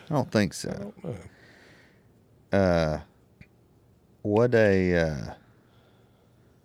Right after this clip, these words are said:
Speaker 1: talented, talented actor.
Speaker 2: Interesting guy, man. Interesting guy.
Speaker 1: Yeah.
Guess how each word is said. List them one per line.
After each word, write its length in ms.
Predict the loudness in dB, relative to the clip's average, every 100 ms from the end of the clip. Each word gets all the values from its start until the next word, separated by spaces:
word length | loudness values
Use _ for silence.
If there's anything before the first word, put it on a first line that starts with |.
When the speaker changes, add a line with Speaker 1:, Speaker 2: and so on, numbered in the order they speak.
| _ -4
Speaker 1:
talented, 680 | 0 2 0 -2 -4 -6 -4
talented 520 | -2 -2 -4 -6 -8
actor. 440 | -10 -12 -18 -20 -20 _ -10
Speaker 2:
Interesting 540 | -8 -6 -8 -8 -8
guy, 280 | -8 -8 -10 -14
man. 260 | -16 -18 -20 -20 _ _ _ _ _ _ -12
Interesting 600 | -10 -8 -10 -12 -16 -20
guy. 280 | -20 -20 -20 -20 _ -16 -12
Speaker 1:
Yeah. 180 | -14